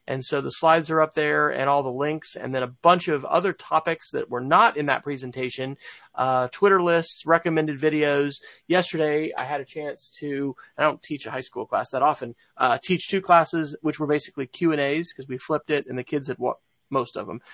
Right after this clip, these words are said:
had watched the video in advance, and then we, we discussed it. And it was pretty invigorating. And this, this EdTech Situation Room is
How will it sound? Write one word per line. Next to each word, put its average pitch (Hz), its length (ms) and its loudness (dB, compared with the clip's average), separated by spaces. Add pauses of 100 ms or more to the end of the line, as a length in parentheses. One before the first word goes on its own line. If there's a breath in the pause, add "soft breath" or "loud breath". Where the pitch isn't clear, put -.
had 147 160 2
watched 143 300 4
the 135 80 -4
video 135 380 2
in 123 60 -4
advance, 120 680 -6
and 127 140 -4
then 127 120 -4
we, 127 220 -6
we 131 140 -6
discussed 120 520 -4
it. 180 180 -2 (560 loud breath)
And 165 120 6
it 185 60 6
was 185 120 4
pretty 180 300 2
invigorating. 139 840 0
And 127 560 -4
this, 180 420 8
this 185 220 6 (300)
EdTech 160 300 0
Situation 196 520 2
Room 160 220 2
is 143 280 -4